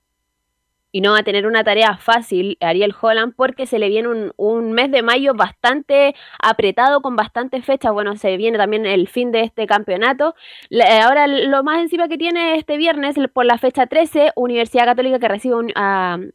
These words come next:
a Unión La Calera a las dieciocho horas. Después de eso viene la fecha cinco de, de la Copa Libertadores, que va a visitar a un, eh, Universidad Católica a Flamengo, que es el martes diecisiete, a las veinte treinta horas. Después de eso viene Audax,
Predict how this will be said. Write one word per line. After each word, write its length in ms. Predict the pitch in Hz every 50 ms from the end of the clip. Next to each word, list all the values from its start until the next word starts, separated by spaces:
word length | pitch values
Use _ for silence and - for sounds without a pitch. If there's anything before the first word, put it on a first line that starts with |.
| -
a 60 | -
Unión 240 | 196 208 233 254 277
La 100 | 277 269
Calera 460 | 262 226 214 233 262 262 269 302 320 _ _ - - - - - - - - -
a 120 | - - 233
las 140 | 233 233
dieciocho 520 | 226 240 233 226 - 311 320 - - 339 320
horas. 320 | 339 349 349 349 370 370 - - _
Después 460 | - 220 269 269 - - 320 339 349 320
de 100 | 359 381
eso 300 | 392 - - 359 359 349
viene 340 | 269 311 311 320 320 320
la 140 | 311 294 277
fecha 320 | - - 302 285 - 302 285
cinco 480 | - 349 339 339 285 - 262 269 285 - 226
de, 320 | 214 233 226 226 220 220 214
de 80 | 214 226
la 140 | 220 214
Copa 320 | 202 - 247 240 - 233 226
Libertadores, 840 | 226 220 214 214 214 - - 214 240 277 302 285 294 311 - - -
que 120 | - 233
va 80 | 233 233
a 40 |
visitar 420 | 240 254 233 254 220 - 226 226 226
a 40 | 226
un, 120 | 214 -
eh, 280 | - 214 202 190 190 185
Universidad 560 | 190 190 196 202 196 196 - - 220 214 208
Católica 420 | 208 196 202 214 208 214 208 220
a 180 | - - 214 226
Flamengo, 640 | - - 220 214 226 262 277 285 277 262 262 302 311 _ _ _ _ -
que 140 | - 247 262
es 80 | 277
el 80 | 269 262
martes 340 | 262 262 277 - - 294 269
diecisiete, 800 | 254 262 240 - 233 214 - 302 320 320 311 - 339 381 381 _ _ _ - - - - -
a 120 | - - 269
las 140 | 277 269
veinte 260 | 262 285 302 285 285 262
treinta 440 | 262 294 320 339 330 349 339 339
horas. 260 | 339 349 349 359 349 262
Después 300 | 294 277 - 302 311 285
de 60 | 359
eso 180 | 349 - 320
viene 240 | 285 311 311 302 285 -
Audax, 540 | - 330 339 330 277 294 320 - - -